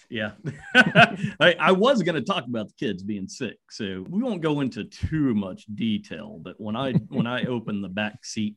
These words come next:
Speaker 1: to, to get her out to take her into daycare on Monday, she's only eight months old, so, uh, she didn't know any better. <laughs> There was just a pool of poop in her lap that had made its way out from the diaper. So it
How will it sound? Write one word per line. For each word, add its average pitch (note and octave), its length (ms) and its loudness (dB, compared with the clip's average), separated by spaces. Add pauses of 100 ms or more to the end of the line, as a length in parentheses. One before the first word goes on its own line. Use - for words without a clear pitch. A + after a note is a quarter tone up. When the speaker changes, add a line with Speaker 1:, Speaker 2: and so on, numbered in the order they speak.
(120)
Speaker 1:
to, F#2 340 -8
to G2+ 140 -8
get G2+ 240 -4
her F#2+ 180 -6
out G2 260 -8
to G#2 80 -12
take G2+ 240 -10
her - 120 -12
into F#2 160 -12
daycare F#2 440 -10
on F2+ 160 -10
Monday, G2 540 -12 (760)
she's A#3 180 6
only F3+ 240 6
eight B2+ 160 2
months A2 240 -2
old, D#2+ 260 -12
so, F#2 280 -8 (200)
uh, A#2 80 -8
she C3 180 -8
didn't F#3 180 -6
know A#2 160 -2
any G2 100 -6
better. F#2 320 -10 (240)
<laughs> - 380 0 (500)
There E3 300 4
was C#3+ 360 2
just B2+ 360 -2
a A#2+ 160 0
pool G2+ 680 -2 (180)
of G2+ 300 -8 (180)
poop G2 380 0 (200)
in G#2+ 160 -4
her F#2+ 220 -10
lap F2+ 360 -10 (560)
that F2+ 200 -8
had F#2+ 200 -6
made F#2+ 220 -6
its - 140 -16
way F2+ 200 -8
out F2+ 160 -12
from - 180 -16
the E2+ 60 -14
diaper. E2 420 -14 (160)
So G#2+ 340 -12
it B2+ 140 -6